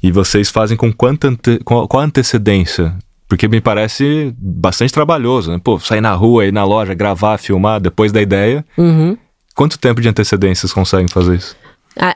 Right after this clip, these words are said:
Speaker 2: a gente normalmente tem uma gaveta de pelo menos dez dias.
Speaker 1: Dez dias.
Speaker 2: Pra frente.
Speaker 1: E aí, nesses, eh, dez dias pra frente, e, e, e quanto tempo da ideia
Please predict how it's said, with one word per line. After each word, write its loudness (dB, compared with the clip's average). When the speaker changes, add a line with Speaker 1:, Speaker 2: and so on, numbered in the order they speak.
Speaker 2:
a 2
gente -4
normalmente 0
tem 0
uma 0
gaveta 0
de -10
pelo -2
menos -2
dez 0
dias. -4
Speaker 1:
Dez 0
dias. -4
Speaker 2:
Pra 0
frente. -4
Speaker 1:
E 4
aí, 2
nesses, 0
eh, -2
dez 0
dias 0
pra -2
frente, -2
e, 2
e, -
e -4
quanto 0
tempo 0
da 2
ideia 0